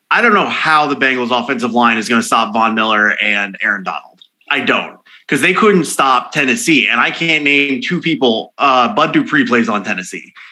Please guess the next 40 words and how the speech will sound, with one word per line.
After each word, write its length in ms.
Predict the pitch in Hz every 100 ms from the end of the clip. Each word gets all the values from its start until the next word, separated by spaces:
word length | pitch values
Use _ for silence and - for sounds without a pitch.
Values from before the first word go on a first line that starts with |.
| -
He's, 140 | 165
like, 100 | 165
the 140 | 175 165
only 220 | 165 170
defensive 460 | 143 156 139 135
player, 340 | 120 139 123 120
and 200 | 120 131
I'm 140 | 160
not 120 | 170
even 140 | 156 143
sure 140 | 139
if 60 | 127
he 60 |
played 200 | 120 131
in 60 | 120
that 140 | 113
game. 240 | 107 95 87 120
I 80 |
have 140 | 139 131
no 160 | 131
clue. 200 | 117 117
I 200 | 85 107
know 400 | 135 135 131 123 117
that 240 | 113 131 135
much 180 | 127 123
about 240 | 120 117
Tennessee, 420 | 127 104 101 107
right? 320 | 98 107 120 - - - - - - 131
But 480 | 139 143 139 127 - _ _ _ _ _ _ _ -
they 180 | 147 180
had 220 | 202 151
nine 260 | 147 143 117
sacks. 580 | 120 85 - - - - _ _ _ _ _
And 840 | 147 139 135 127 123 120 120 - -
now 260 | 131 139 151
they 140 | 151
got 340 | 143 143 135 -
Aaron 420 | 143 160 165 160
freaking 380 | 156 175 160 147
Donald 600 | 147 147 143 127 123 120